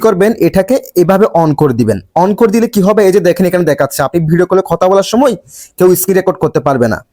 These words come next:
কেউ স্ক্রিনশট নিতে পারবে না। So অবশ্যই আপনি যখন এটা on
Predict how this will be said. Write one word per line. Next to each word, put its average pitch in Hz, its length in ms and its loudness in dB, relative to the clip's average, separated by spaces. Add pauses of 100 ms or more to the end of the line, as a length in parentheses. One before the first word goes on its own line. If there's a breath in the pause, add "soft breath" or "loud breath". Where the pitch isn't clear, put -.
(340 loud breath)
কেউ 196 100 4 (140)
স্ক্রিনশট 233 420 0
নিতে 170 200 0
পারবে 117 240 -2
না। 90 60 -4 (320)
So - 60 0 (120)
অবশ্যই 208 320 0 (100)
আপনি 165 220 -2
যখন 208 220 2
এটা 214 100 2 (200)
on 185 80 2